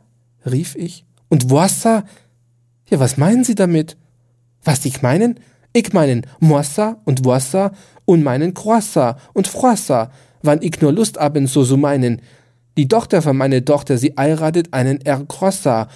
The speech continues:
und dann die Enkel von meiner Tochter, Mademoiselle Croissat, sie heiratet einen Herr Froissat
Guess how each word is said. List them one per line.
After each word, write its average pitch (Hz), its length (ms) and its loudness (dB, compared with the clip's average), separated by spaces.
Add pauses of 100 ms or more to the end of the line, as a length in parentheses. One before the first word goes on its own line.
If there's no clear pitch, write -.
(200)
und 156 180 2
dann 151 180 2
die 170 160 -8
Enkel 156 340 0
von 190 160 -2
meiner 170 300 0
Tochter, 170 460 -2
Mademoiselle 139 680 -2
Croissat, 160 560 -2 (220)
sie - 260 -8
heiratet 143 500 0
einen 131 240 -2
Herr 151 160 -2
Froissat 151 680 -2